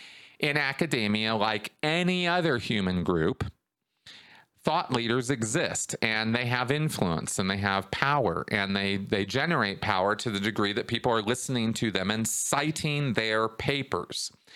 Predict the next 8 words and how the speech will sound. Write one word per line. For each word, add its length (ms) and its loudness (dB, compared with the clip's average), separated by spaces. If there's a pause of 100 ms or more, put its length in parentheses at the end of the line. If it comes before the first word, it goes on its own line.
(300)
In 120 2
other 180 2
words, 260 0
linking 680 0
to 120 0
their 240 2
work, 500 0 (500)
okay? 480 0